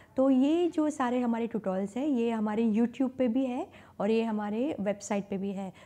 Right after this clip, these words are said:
तो आप ये YouTube और वेबसाइट, अ, का लिंक भी भेज सकते हैं अगर माँ के पास, अ, you know, स्मार्टफोन हो। तो मतलब आप दूर से भी, अ, मदर को हेल्प कर सकते हैं कि अच्छा बच्चे को दूध, मदर, बच्चे को दूध नहीं मिल रहा है, आपको दूध नहीं आ रहा है, चलो आपको ये वीडियो भेजना है।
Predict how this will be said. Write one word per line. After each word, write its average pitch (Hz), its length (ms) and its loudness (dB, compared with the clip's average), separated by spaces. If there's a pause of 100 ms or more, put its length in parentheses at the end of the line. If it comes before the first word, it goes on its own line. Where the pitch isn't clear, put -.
(140)
तो 233 80 0
आप 240 180 -2
ये 262 160 2
YouTube 277 520 4
और 294 100 0
वेबसाइट, 233 640 -4
अ, 202 160 -6
का 214 200 -6
लिंक 240 500 2
भी 240 100 2
भेज 214 220 0
सकते 202 280 -4
हैं 202 80 0
अगर 202 260 0
माँ 202 140 -2
के 208 120 -4
पास, 196 460 -6
अ, 185 360 -2 (100)
you 196 140 -4
know, 190 160 -2
स्मार्टफोन 190 640 -4
हो। 185 280 -6 (360)
तो 269 100 4
मतलब 285 360 0
आप 285 260 -2
दूर 285 340 2
से 339 240 0
भी, 320 340 4 (300)
अ, 220 120 -2
मदर 220 280 2
को 247 180 0
हेल्प 208 260 -2
कर 196 100 -4
सकते 190 300 -8
हैं 190 120 -8
कि 214 60 -4
अच्छा 208 300 -4
बच्चे 233 280 -2
को 262 140 -2
दूध, 240 360 0
मदर, 226 260 -2 (160)
बच्चे 247 140 -4
को 254 120 -2
दूध 240 280 2
नहीं 311 100 2
मिल 294 220 2
रहा 277 80 -2
है, 294 80 -4
आपको 240 260 -2
दूध 254 220 2
नहीं 277 100 2
आ 269 80 2
रहा 285 100 0
है, 330 60 -6
चलो 233 220 0
आपको 208 440 -2
ये 226 200 2
वीडियो 196 260 2
भेजना 190 320 -8
है। 180 100 -10